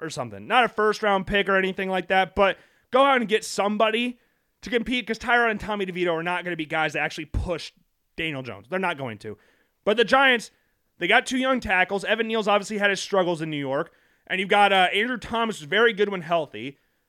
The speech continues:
But you got those two guys there. Obviously, line may be an issue there, but you may wanna look at that. But receivers, massive. They've got no receivers,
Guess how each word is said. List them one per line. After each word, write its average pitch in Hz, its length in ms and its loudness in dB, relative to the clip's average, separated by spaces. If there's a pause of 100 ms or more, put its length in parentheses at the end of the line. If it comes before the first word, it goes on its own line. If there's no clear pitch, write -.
(220)
But 202 120 2
you 226 80 0
got 254 180 2
those 226 220 2
two 220 160 -6
guys 185 260 0
there. 156 220 0
Obviously, 202 320 2
line 202 220 2
may 196 180 4
be 185 180 -2
an 175 80 -2
issue 165 300 -4
there, 147 240 -2
but 160 120 -4
you 170 120 -6
may 190 160 -2
wanna 165 340 -8
look 160 220 -8
at 123 80 -16
that. 131 300 -6 (360)
But 214 300 6 (520)
receivers, 208 600 0
massive. 160 500 -4 (480)
They've 269 240 4
got 214 280 4
no 196 640 6
receivers, 135 580 -6